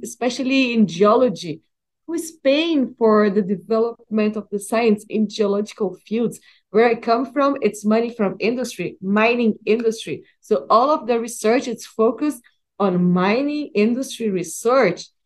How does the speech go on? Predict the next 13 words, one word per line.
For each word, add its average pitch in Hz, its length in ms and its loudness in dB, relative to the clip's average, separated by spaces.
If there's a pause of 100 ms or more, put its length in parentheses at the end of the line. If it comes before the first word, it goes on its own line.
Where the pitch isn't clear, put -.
(160)
I 202 100 0
cannot 240 300 -2
go 254 220 4
inside 240 500 0
my 220 240 0
former 220 360 -4
university 214 580 -2
and 214 140 0
say, 190 300 0 (180)
"I 208 80 0
want 233 220 0
to 240 120 -2
write 220 440 4